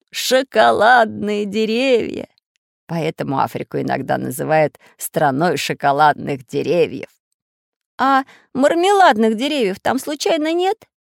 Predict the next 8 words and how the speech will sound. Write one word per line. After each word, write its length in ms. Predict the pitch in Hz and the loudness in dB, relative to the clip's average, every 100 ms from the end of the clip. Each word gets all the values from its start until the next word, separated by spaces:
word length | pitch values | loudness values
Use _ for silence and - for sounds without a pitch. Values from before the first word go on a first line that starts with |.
| _ _ - | _ _ -16
спросил, 480 | - 196 202 196 | -4 -2 0 0
облизываясь, 540 | 175 180 185 160 165 - | 0 2 0 0 -4 -4
Прутик. 520 | - 196 - - _ _ _ _ _ - | -2 -2 -4 -16 _ _ _ _ _ -8
«Нет, 240 | 135 - - | -6 -6 -6
таких 360 | 117 - 135 | -6 -6 -10
деревьев 380 | 127 147 131 139 | -8 -6 -6 -8
там 300 | - 143 143 | -4 -2 -2
нет», 280 | 135 143 - | -6 -10 -12